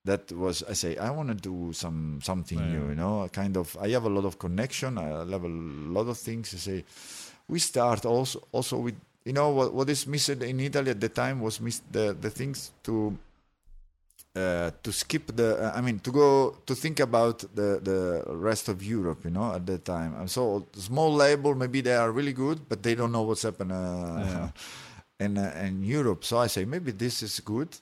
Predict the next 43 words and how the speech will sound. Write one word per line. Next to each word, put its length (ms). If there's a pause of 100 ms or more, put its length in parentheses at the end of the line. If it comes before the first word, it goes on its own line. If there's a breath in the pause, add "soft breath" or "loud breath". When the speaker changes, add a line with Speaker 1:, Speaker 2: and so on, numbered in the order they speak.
(180)
Speaker 1:
to, 340 (520 loud breath)
to 60
be 520
promoted 680
outside." 540 (160)
And, 220
Speaker 2:
Yeah. 520
Speaker 1:
uh, 100
so 240
I 340
start, 480
uh, 420
this 160
K 180
one 180
seven 200
one, 160
it 60
was 180
only 280
promotion 640
and 120
label 340
management. 540
Speaker 2:
Yeah, 220 (100)
K, 160
K 260
nineteen 440
seventy-one 540
for 120
some 180
of 60
the 100
English 240
speakers. 440
It's, 380 (220 soft breath)
it 80
was 380 (180)
only 460 (260)
label 340
management, 460
you 60
said 300